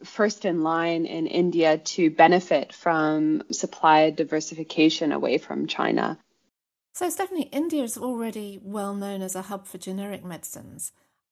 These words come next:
Speaker 2: but it's been reliant on China for seventy percent of the active pharmaceutical ingredients that it requires. What did the companies you spoke to tell you about their aspirations to start to produce more of these ingredients themselves?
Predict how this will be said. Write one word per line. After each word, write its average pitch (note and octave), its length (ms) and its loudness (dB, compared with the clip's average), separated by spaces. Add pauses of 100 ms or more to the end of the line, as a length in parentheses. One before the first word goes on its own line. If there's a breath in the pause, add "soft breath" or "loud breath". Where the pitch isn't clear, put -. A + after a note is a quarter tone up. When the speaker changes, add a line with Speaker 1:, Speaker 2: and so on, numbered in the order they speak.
(180)
Speaker 2:
but - 300 -12 (100)
it's - 160 -14
been A#3 180 -8
reliant C4 400 -4
on A3 140 -8
China G#3+ 640 -10
for F#3+ 500 -8 (300)
seventy F#3+ 600 -8
percent F#3 520 -12
of F3+ 120 -12
the F#3 100 -16
active F#3+ 480 -14
pharmaceutical F#3+ 640 -12
ingredients G3+ 640 -12
that G3 120 -16
it F#3 100 -14
requires. G3 640 -12 (680)
What C#4 140 -4
did F#4 140 -10
the F4+ 80 -10
companies A#3 560 -6
you G#3+ 120 -8
spoke G#3 440 -12
to G3 180 -10
tell G#3+ 260 -14
you F#3 280 -10
about F#3 320 -10
their F#3 160 -10
aspirations F#3+ 640 -12
to G3+ 100 -16
start F#3+ 300 -10
to - 100 -16
produce F#3+ 480 -12
more G#3+ 300 -8
of G3 80 -14
these F#3 200 -10
ingredients F3+ 520 -12
themselves? F3 800 -12